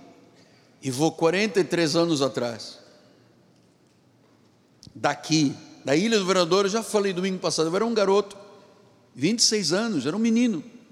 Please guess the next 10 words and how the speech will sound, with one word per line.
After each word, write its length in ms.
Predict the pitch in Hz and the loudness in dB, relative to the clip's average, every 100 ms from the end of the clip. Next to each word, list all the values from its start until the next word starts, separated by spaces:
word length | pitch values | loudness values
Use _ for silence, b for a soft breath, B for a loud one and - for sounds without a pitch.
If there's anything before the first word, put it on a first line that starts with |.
| - _ - | -20 _ -12
Tinha, 360 | - 233 214 208 | -6 -2 -2 -4
não 80 | 208 | -6
tinha 220 | 240 254 | -2 -2
ideia, 320 | 170 196 190 | 2 4 4
eu 100 | 196 | 2
idolatrava 760 | 220 220 220 156 180 190 160 160 | 0 2 2 2 2 2 2 2
a 40 | |
obra 240 | 180 160 | 2 0
de 80 | 139 | 0
Deus, 340 | 156 196 175 | 2 4 4